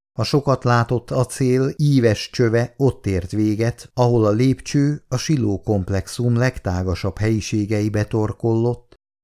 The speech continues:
a kávéházba és az ahhoz kapcsolódó társalgóba.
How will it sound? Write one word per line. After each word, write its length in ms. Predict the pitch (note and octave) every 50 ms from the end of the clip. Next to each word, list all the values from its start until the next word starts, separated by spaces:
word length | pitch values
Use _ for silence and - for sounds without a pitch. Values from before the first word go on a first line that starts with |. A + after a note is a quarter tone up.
| _ _ -
a 120 | G#2 G2+
kávéházba 960 | - - A2+ A2+ A#2 A2+ A#2+ A#2 A2+ A2+ A#2 A#2 A#2+ G#2+ A2 A2+ A#2+ B2 B2+ - _ _ _ _ _ _ _ -
és 200 | C#3+ C#3+ - -
az 180 | D3+ C#3 B2
ahhoz 460 | D3+ - - D3+ D3 C#3+ C#3+ B2 - -
kapcsolódó 840 | - B2 A2+ - - - A#2+ G#2+ G2+ G#2+ G#2+ G2+ G#2 A2 A#2 B2
társalgóba. 1000 | - - A#2 F#2+ E2+ E2 - - - F#2 F#2 F#2 F2+ F2+ F2+ F2 F2 F2+ F2+ F#2